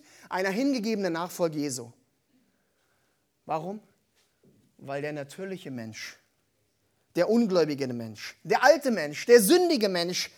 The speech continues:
sich einfach nicht selbst verleugnen will. Leute, in der Welt geht es alles heute darum, dreht sich alles darum um dich.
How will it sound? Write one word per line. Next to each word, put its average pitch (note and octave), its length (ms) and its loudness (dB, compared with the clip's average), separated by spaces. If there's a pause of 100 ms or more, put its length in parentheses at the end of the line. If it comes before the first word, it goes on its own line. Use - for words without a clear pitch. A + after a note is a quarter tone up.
(180)
sich F4 380 0
einfach E4+ 360 2
nicht F4+ 240 -4
selbst F4 320 -2
verleugnen F4+ 680 2
will. F#3+ 320 0 (2500)
Leute, D4+ 400 0 (680)
in B3+ 80 4
der A#3+ 180 6
Welt D#4 300 8
geht C4+ 140 2
es C4 120 0
alles E4 480 4
heute G3+ 220 0
darum, D3+ 360 2
dreht B3+ 200 -2
sich D4 220 -6
alles F4 360 6
darum F#3 420 -2
um A3+ 380 2
dich. - 460 -4